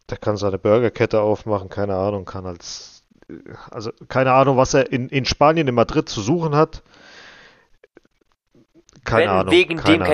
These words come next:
Speaker 1: Ahnung.
Speaker 2: Churros mehr gibt in Madrid,
Speaker 1: Ja.
Speaker 2: dann ja gestehen.
Speaker 1: <laughs>
Speaker 2: <laughs> Nee, eine Sache muss ich aber trotzdem erwähnen.
Speaker 1: Hm.
Speaker 2: Ähm, das eins zu null und somit der Siegtreffer von Rodrigo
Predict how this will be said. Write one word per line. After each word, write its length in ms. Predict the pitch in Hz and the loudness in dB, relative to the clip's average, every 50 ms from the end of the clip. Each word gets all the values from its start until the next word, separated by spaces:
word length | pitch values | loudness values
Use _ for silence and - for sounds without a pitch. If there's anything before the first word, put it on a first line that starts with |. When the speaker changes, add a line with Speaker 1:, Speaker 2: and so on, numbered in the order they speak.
| 147 143 | 0 0
Speaker 1:
Ahnung. 40 | 135 | 0
Speaker 2:
Churros 400 | - - 165 170 175 156 - - 120 | -2 -2 0 4 4 4 4 2 -2
mehr 120 | 104 98 | -6 -6
gibt 200 | 95 98 - - | -6 -10 -12 -12
in 100 | 95 95 | -12 -10
Madrid, 500 | 90 87 - - 82 80 - - - _ _ | -10 -12 -12 -10 -14 -14 -14 -16 -20 _ _
Speaker 1:
Ja. 180 | - 107 98 95 | -8 -6 -4 -4
Speaker 2:
dann 100 | 95 107 | -2 -2
ja 160 | 107 101 110 | 0 -2 -2
gestehen. 420 | 107 104 - - - 80 78 82 _ _ _ _ _ _ _ - | -2 -4 -10 -10 -10 -12 -16 -18 _ _ _ _ _ _ _ -8
Speaker 1:
<laughs> 400 | - - - 226 180 - - 262 - - - - - - - - - - - - - - | -8 -2 0 0 0 0 -2 -8 -8 -10 -20 -20 -18 -16 -16 -16 -16 -18 -20 -16 -10 -6
Speaker 2:
<laughs> 160 | 143 135 - - - - - - - - - - | -6 -6 -6 -8 -14 -18 -16 -16 -16 -12 -4 0
Nee, 240 | 127 135 131 113 - - | 2 2 2 2 0 -2
eine 260 | - 127 156 170 170 139 | 0 0 0 0 -2 -2
Sache 180 | 151 147 143 139 | -2 -4 -4 -4
muss 160 | 131 135 - | -8 -6 -6
ich 60 | - | -4
aber 160 | 165 - - - | -6 -6 -6 -8
trotzdem 260 | 131 - - 127 117 | -10 -12 -10 -8 -8
erwähnen. 420 | 113 104 117 131 139 147 143 - _ _ _ _ _ - | -8 -6 -6 -6 -6 -6 -8 -12 _ _ _ _ _ -20
Speaker 1:
Hm. 220 | 139 131 135 120 - - _ _ _ _ _ _ - | -20 -20 -20 -20 -20 -20 _ _ _ _ _ _ -4
Speaker 2:
Ähm, 280 | 107 107 107 107 - - _ | -2 -2 -2 -4 -6 -14 _
das 160 | - 110 - | -10 -8 -4
eins 240 | - 120 135 131 - | -2 -2 -2 -2 -4
zu 160 | - - - | -6 -6 -6
null 320 | 120 117 120 123 135 143 - _ _ _ _ _ _ _ _ - | -6 -4 -4 -4 -4 -8 -10 _ _ _ _ _ _ _ _ -18
und 120 | 101 107 | -16 -12
somit 280 | 110 117 123 123 120 - | -10 -8 -8 -8 -6 -4
der 100 | 110 101 | -6 -6
Siegtreffer 580 | 104 127 - - - 127 120 - - 123 117 | -6 -10 -12 -10 -6 -6 -4 -2 -2 -2 -2
von 260 | - - 120 113 110 | -2 -2 -4 -4 -4
Rodrigo 560 | 104 107 110 - 107 123 120 110 113 120 123 | -4 -6 -6 -6 -6 -8 -6 -4 -4 -4 -4